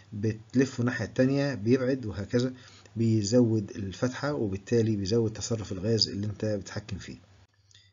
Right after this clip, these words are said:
آه، خ-، يعني بسيط جدًا، فكرته بسيطة جدًا يا جماعة، لكن خلينا نبص عليه، آه، أكتر. آه، هو فيه بس كل حكاية إن فيه شقة على شكل حرف في، وبيتحرك إزاي. بصوا يا جماعة، آدي المنظر أهو. فإحنا عندنا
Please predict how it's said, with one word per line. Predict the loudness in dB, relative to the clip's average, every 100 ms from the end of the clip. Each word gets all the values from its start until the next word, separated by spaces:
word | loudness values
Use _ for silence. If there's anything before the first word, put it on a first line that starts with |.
| _ 0
آه، | 6 8 10 8 6 6 4 2 0 -2 -6 -14 -20
خ-، | -6 -6 -4
يعني | -4 -2 -2 -4
بسيط | -4 -4 -2
جدًا، | -2 0 -2 -4 -8
فكرته | -6 -4 -2
بسيطة | -4 -2
جدًا | 0 0 -2
يا | -4
جماعة، | -4 -6 -8 -12 -20 -10
لكن | -6 -4 -4
خلينا | -4 -6
نبص | -6 -6 -4 -4
عليه، | -4 -2 -2 -4 -14 _ -12
آه، | -6 -4 -4 -6
أكتر. | -10 -10 -6 -6 -8 -20 _ _ _ -6
آه، | -2 0 0 -2 -2
هو | 0 0
فيه | 2 2
بس | 2 0
كل | 0 -2
حكاية | 0 2 2 2
إن | -2
فيه | 0 0
شقة | 0 -2
على | -4
شكل | -6 -6 -8
حرف | -6 -4 -2
في، | 0 0 0 -4
وبيتحرك | 0 2 0 -4 -14 -14 -6 -4 -2
إزاي. | -4 -2
بصوا | -2 -2
يا | -6
جماعة، | -2 0
آدي | 2
المنظر | 4 2 2 2
أهو. | 0 -2 -10 -20 -18 -8
فإحنا | -2 2
عندنا | 2 2 0